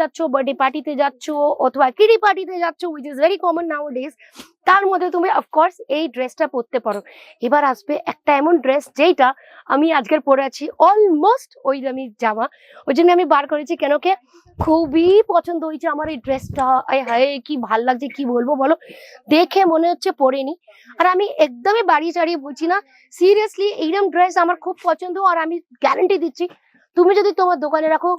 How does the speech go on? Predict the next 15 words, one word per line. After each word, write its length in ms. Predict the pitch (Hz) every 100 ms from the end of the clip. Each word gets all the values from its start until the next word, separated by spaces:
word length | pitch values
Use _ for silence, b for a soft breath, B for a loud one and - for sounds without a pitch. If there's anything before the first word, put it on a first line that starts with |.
| _
একদমে 480 | - 302 247 277 302 240
বিক্রি 220 | 233 262 277
হয়ে 140 | 262 262
যাবে, 120 | 294
কেন 100 | 311 294
কি 80 | 277
এর 60 | -
কালারসও 420 | 240 269 311 - 349
খুব 140 | 349 -
সুন্দর, 220 | 294 339 - B B B B
ব্ল্যাক 220 | 226 330 -
কালার 240 | 359 370 370 -
সবারই 260 | 254 330 294
ভাল 100 | 294
লাগে। 180 | 285 330